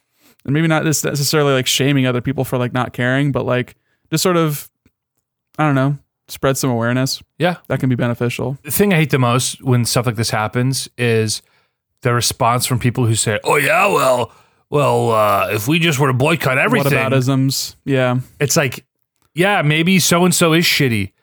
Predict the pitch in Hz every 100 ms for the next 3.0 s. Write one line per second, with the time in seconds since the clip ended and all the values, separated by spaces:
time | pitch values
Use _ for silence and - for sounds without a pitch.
0 | _ _ 123 151 180 123 147 180 101 90
1 | _ _ _ _ 131 107 123 160 160 147
2 | 165 196 135 131 117 120 113 113 110